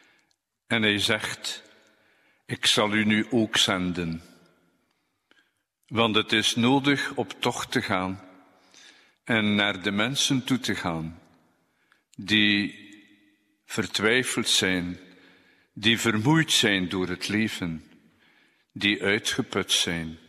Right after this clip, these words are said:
die ziek zijn geworden aan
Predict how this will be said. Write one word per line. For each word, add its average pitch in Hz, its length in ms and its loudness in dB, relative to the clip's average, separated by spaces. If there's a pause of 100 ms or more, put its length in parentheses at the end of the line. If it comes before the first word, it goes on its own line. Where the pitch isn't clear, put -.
(1000)
die 104 260 0
ziek - 320 0
zijn 95 320 0
geworden 90 840 -4 (640)
aan 98 520 0